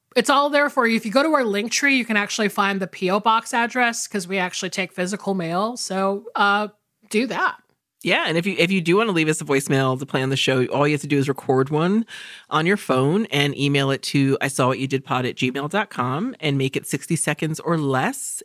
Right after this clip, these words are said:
Speaker 2: and record in a quiet space.
Speaker 1: That's right. Um, also, we're on social media. Obviously, I Saw Pod on Instagram, Twitter, and Blue Sky. And we also have merch. Um, so go to the I Saw What You Did section of the Exactly Right shop to find it.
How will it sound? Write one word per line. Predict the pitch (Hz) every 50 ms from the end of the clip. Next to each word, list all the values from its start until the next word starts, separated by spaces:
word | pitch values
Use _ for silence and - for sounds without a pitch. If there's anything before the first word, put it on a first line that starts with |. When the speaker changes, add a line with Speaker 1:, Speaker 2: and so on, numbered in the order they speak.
| _ -
Speaker 2:
and | 175 175 180
record | 180 170 - - 165 156 160 175 185 196 -
in | - 180 196
a | 170 185 185
quiet | - - - - 160 180 190 202 - -
space. | - - - - - - - - - - - _ _ _ _ _ _ _ _ _ _ _ _ _ _ _ -
Speaker 1:
That's | - 196 202 196 -
right. | 226 233 208 175 156 - - - - - - - - -
Um, | 254 233 240 233
also, | 285 302 294 - 320
we're | 285 285 285
on | 277 269
social | - 277 269 262 - 254
media. | 240 247 247 233 240 233 233 226
Obviously, | 202 220 220 220 220 220 214 - - 214 214 208
I | - 208 214 208
Saw | - - 226 214 220
Pod | 214 - 220 208 208 208
on | 196 180
Instagram, | 214 208 196 - - 196 - 220 208 202 202
Twitter, | 202 - - 220 208 208 202 202 196 196 196
and | 202 202 180 175
Blue | 180 190 196 220
Sky. | 226 - - 240 240 254 269 285 311 311 - - - - - - - _ -
And | 240 220 226 226 220
we | 214 214 220
also | 226 233 226 277
have | 269 262 233 233
merch. | 302 349 403 403 392 - - - - -
Um, | - 233 233 233 226 233
so | 233 - 240
go | 208 233 233
to | 233
the | 233 233 233
I | 226 220 226
Saw | - 254 226
What | 226 226 -
You | 240 208
Did | 214 196
section | - - 233 214 - - 220 202
of | 196 185
the | 202 196
Exactly | 185 180 170 208 185 180 - 202 185
Right | 185 180 170 160
shop | - - 196 156 -
to | - 165
find | - 170 151 139 120 123
it. | 120 - _